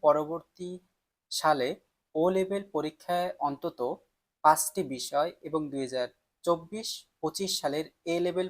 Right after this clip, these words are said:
পরীক্ষায় অন্তত দুইটি বিষয় উত্তীর্ণ শিক্ষার্থীরাই ভর্তির জন্য আবেদন করতে পারবেন। আবেদনকারীরা ও লেভেল, এ লেভেলে মোট ষাটটি বিষয়ের মধ্যে চারটি বিষয় কমপক্ষে বি গ্রেড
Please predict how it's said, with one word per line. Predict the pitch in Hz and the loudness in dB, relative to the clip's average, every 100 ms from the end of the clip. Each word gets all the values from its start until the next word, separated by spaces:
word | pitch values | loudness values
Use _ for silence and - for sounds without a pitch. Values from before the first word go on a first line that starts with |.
| 185 | -4
পরীক্ষায় | 131 131 - 165 | -6 -4 -2 0
অন্তত | 147 143 - - 160 143 | 0 -4 -10 -6 -6 -4
দুইটি | 147 160 160 185 | -2 -2 -2 -6
বিষয় | 143 - 147 - | -4 -2 -2 -2
উত্তীর্ণ | 160 - - 190 196 | -6 -8 -6 -4 -4
শিক্ষার্থীরাই | 190 160 - - - 190 156 135 190 _ _ _ | -6 -10 -8 -10 -6 -2 -2 -2 -8 _ _ _
ভর্তির | 135 156 165 - 196 | 0 0 0 -6 -6
জন্য | 180 180 190 - - | -6 -6 -6 -4 4
আবেদন | 135 147 143 131 | 4 4 -6 -4
করতে | 127 - | -4 -4
পারবেন। | 120 117 120 - _ _ _ _ _ _ _ _ _ | -2 -2 -2 -10 _ _ _ _ _ _ _ _ _
আবেদনকারীরা | - 135 175 208 202 208 208 214 - | 10 10 10 -2 -2 0 2 2 2
ও | 170 | 0
লেভেল, | 175 180 185 190 160 - | 2 0 -2 -6 -8 -4
এ | 160 | 0
লেভেলে | 165 160 123 127 156 208 _ 156 | 2 0 -2 -6 -6 -8 _ -4
মোট | 156 147 151 - - - | 0 2 0 -8 -20 -10
ষাটটি | - 165 160 - | 0 4 4 2
বিষয়ের | 185 170 - 180 | -4 -4 -4 -6
মধ্যে | 180 165 180 185 - | -6 -6 -4 -4 4
চারটি | 147 143 156 | 6 6 -2
বিষয় | 151 156 175 165 160 | -10 -6 -2 -2 2
কমপক্ষে | 135 131 147 147 - | 0 2 0 0 -8
বি | 139 139 131 | -6 -4 -6
গ্রেড | - 151 | -6 -6